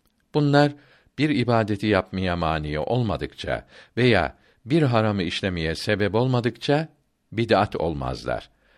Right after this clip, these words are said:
Dinimiz bunları men etmez." Bid'at üç türlüdür. Bir, İslamiyetin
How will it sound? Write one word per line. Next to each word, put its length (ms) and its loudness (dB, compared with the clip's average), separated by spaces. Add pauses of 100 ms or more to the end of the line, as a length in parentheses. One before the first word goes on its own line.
(240)
Dinimiz 480 2
bunları 400 0
men 160 -2
etmez." 580 -10 (1000)
Bid'at 600 -2 (340)
üç 300 -4
türlüdür. 560 -8 (640)
Bir, 340 -2 (760)
İslamiyetin 1000 2